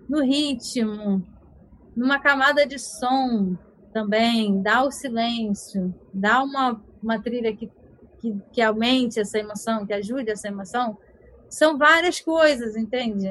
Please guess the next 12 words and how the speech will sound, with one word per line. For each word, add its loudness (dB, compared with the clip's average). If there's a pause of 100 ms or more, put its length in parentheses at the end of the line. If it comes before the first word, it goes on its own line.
Eu, 0
eu 2
acho 2
que -2 (600)
é 0
difícil -6
comparar, 4 (800)
mas 2
eu, 4
assim, 0
na 2
minha 0